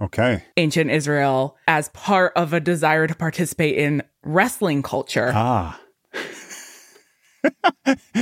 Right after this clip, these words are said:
Speaker 2: Anyway, that's not what we're here to talk about.
Speaker 1: It's actually a super telling example, right? 'Cause what happens is,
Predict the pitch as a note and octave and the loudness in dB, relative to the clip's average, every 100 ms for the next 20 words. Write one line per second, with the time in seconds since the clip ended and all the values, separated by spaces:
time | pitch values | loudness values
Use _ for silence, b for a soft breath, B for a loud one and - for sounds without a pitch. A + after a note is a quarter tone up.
0 | A3+ B G#3+ B B B B B B B | -4 B -12 B B B B B B B
1 | G3+ G3+ F3+ D#3 D#3 - - G3 G#3+ G#3 | 0 2 2 0 -2 -4 0 2 2 2
2 | F3+ F3+ F3 D#3 D#3+ D#3+ C#3 D#3+ D3 D#3+ | 2 2 0 0 0 -2 0 0 0 0
3 | D3+ C#3+ - D#3+ C3+ C#3 A#2+ - C#3 C3 | 0 0 -2 0 2 2 2 2 2 0
4 | - C3 C#3 B2+ C3 C3 D3 C3+ G3+ C4 | 0 0 -2 0 0 2 0 0 0 -2
5 | C#3 F#2+ A#2+ - A#2+ C3 - B2 C#3 C3+ | -2 -2 0 2 2 2 2 -2 2 2
6 | G2 G2 G2 G#2+ - | 2 2 2 2 -2